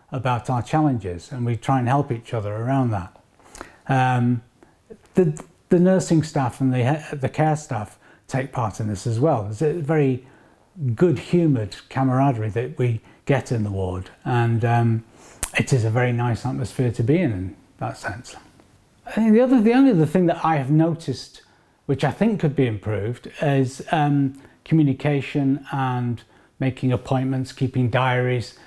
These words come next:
Um, I think that could be done more electronically. Most people these days have a smartphone, they have a, an email address which is linked to a calendar account,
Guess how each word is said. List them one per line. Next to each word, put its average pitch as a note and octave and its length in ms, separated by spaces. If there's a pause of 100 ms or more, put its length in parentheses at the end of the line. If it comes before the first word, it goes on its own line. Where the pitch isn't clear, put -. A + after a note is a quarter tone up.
(280)
Um, B2+ 480
I C#3+ 100
think F#3 180
that C#3+ 200
could A#2 140
be A#2+ 80
done A#2 160
more A#2 220
electronically. A#2 840 (460)
Most D3+ 440
people C3 300
these B2 240
days A2+ 240
have A2+ 140
a G#2+ 40
smartphone, B2 840 (360)
they B2+ 80
have G#2+ 280
a, A#2 400 (680)
an D3 80
email C3+ 340
address B2 360
which B2+ 200
is A#2+ 140
linked D3 240
to B2+ 80
a A2+ 60
calendar C3 460
account, C3 540